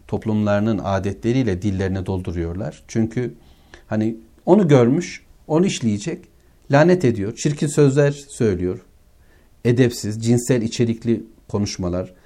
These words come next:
"Velel fahiş" diyor Peygamber sallallahu aleyhi ve sellem. Yani ağzından bu tür şeyler de çıkmayacak.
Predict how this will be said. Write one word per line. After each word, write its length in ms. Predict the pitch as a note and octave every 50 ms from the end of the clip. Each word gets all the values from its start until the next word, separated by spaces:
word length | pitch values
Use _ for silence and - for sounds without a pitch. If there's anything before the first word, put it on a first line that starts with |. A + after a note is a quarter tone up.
| - - - _ _ _ _ - -
"Velel 400 | A2 A2 A#2 A#2+ B2+ C#3 C#3+ C#3
fahiş" 640 | C3 - - C#3+ D#3 D#3+ D#3 - D#3 C#3+ - - -
diyor 200 | - G2+ F#2 F2+
Peygamber 440 | - F2+ F2+ F2 F2 F2 F2 F2 F2
sallallahu 460 | - - F#2 F2 F2+ F2 F2 E2+ F2
aleyhi 180 | F#2 E2+ E2 E2
ve 40 | -
sellem. 200 | - A2 A#2 A#2
Yani 180 | A2+ G#2+ G2+
ağzından 580 | G2+ A2 A#2 A#2+ A#2 A2+ B2 A#2+ A#2+ C#3+ D3+ D3+
bu 100 | E3 D3+
tür 120 | - D3
şeyler 420 | C#3 - C3+ A#2 A#2+ C3 C#3 C3 A#2
de 120 | G2 -
çıkmayacak. 520 | - - - G2 F#2+ F#2 F2+ - D3 D#3+